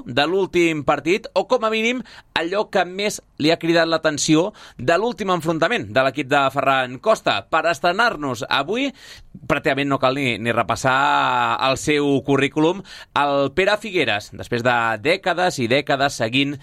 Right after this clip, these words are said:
el Centre d'Esports, avui ens deixava aquesta lectura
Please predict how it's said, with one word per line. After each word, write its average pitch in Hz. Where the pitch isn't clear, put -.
el 110
Centre 131
d'Esports, 165
avui 156
ens 135
deixava 151
aquesta 165
lectura 233